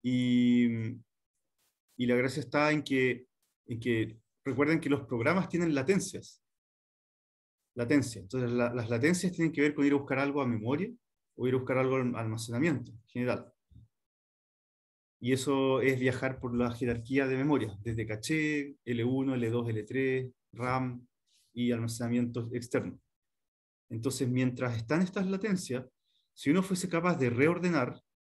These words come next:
los cálculos, cambiar el orden, pero sin cambiar el resultado, obviamente eso se va a poder algunas veces, otras veces no. Entonces podemos ahorrar tiempo, podemos demorarnos menos en la tarea. Y eso es claramente lo que todos hacemos como seres humanos,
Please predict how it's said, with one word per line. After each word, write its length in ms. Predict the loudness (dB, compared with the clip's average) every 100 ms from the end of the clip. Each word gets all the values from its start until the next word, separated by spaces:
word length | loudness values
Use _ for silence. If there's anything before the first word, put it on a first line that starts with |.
| _
los 160 | -14 -4
cálculos, 500 | -2 -2 -2 -8 -10 -16 _ _ _ _ _ _ _ _ _
cambiar 300 | -6 0 2
el 100 | 4
orden, 320 | 4 2 0 -2
pero 100 | -2
sin 180 | 0
cambiar 280 | 0 2 2
el 240 | 2 -2 -6
resultado, 680 | -8 -6 0 2 0 -4 _
obviamente 360 | -2 0 0 -2
eso 140 | -4
se 40 | -2
va 60 |
a 60 | 0
poder 160 | 0 0
algunas 320 | 0 -2 0
veces, 280 | -2 0 -4
otras 220 | -2 -2
veces 220 | -2 -6
no. 260 | -6 -8 -12 _ _ _ _ _ _ _ _
Entonces 340 | -6 -4 -4 0
podemos 240 | 0 2
ahorrar 380 | 2 4 2 2
tiempo, 300 | -2 -2 -12 _ _ _ -6
podemos 200 | -2 0
demorarnos 400 | 2 2 2 2
menos 240 | 0 0
en 80 | 0
la 80 | -2
tarea. 280 | -2 -4 -4
Y 100 | -2
eso 260 | 2 2 2
es 120 | 0
claramente 460 | 0 2 2 0 0
lo 140 | -2
que 80 | -2
todos 260 | 0 0
hacemos 400 | -2 -2 0 -2
como 180 | -4 -6
seres 240 | -4 -4 -2
humanos, 360 | -2 -2 -4